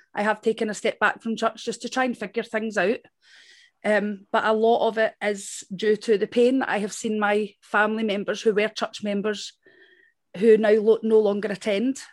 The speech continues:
and their families no longer attend. Um, and I guess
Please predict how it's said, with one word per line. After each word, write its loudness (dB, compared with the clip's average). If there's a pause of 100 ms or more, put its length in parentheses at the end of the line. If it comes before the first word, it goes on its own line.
(140)
and 0
their -2
families -4
no -6
longer -4
attend. -6 (800)
Um, -2 (760)
and 0
I 2
guess 0